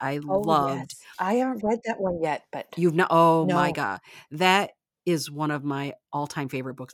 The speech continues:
Speaker 1: I love, it'd be in my top twenty. I love that book
Speaker 2: Okay.
Speaker 1: so much.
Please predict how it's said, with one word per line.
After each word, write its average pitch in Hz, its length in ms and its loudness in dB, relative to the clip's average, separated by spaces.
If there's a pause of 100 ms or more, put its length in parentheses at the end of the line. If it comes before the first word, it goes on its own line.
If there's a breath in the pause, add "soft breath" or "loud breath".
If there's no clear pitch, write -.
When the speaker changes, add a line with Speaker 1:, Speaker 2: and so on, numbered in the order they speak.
Speaker 1:
I 143 160 -4
love, 135 560 -6
it'd 196 160 2
be 254 140 8
in 208 80 6
my 151 100 4
top 147 240 0
twenty. 107 400 -8
I 151 140 -2
love 151 260 0
that 131 80 -2
book - 60 -2
Speaker 2:
Okay. 147 100 0
Speaker 1:
so 139 160 -6
much. 123 240 -6